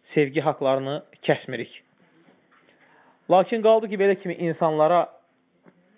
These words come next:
nəsiyyətimiz, tövsiyəmiz, əgər haqq qəbul etmək üçün danışırlarsa, haqqa çağırın, birinci tövhidə çağırın,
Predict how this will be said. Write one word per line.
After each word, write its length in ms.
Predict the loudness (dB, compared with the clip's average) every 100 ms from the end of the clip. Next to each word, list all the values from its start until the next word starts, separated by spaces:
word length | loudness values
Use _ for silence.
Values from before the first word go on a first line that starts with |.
| _ -2
nəsiyyətimiz, 640 | -2 0 -2 -2 -4 -4 -10 _ _ _ _ _ _ _ -2
tövsiyəmiz, 600 | 0 0 0 0 0 -4 -6 _ -20 -20 -20 -4
əgər 320 | 0 4 2 2
haqq 220 | -2 0 2
qəbul 300 | 2 2 -2
etmək 300 | 0 -2 -2
üçün 160 | -2
danışırlarsa, 640 | 0 0 -2 -2 -2 0 0
haqqa 280 | 0 0 0
çağırın, 400 | 2 2 0 -4 -10 _ _ _ -20 -20 _ _ _ _ _ -2
birinci 280 | 0 0 2
tövhidə 380 | 2 4 2 4
çağırın, 420 | 2 2 -4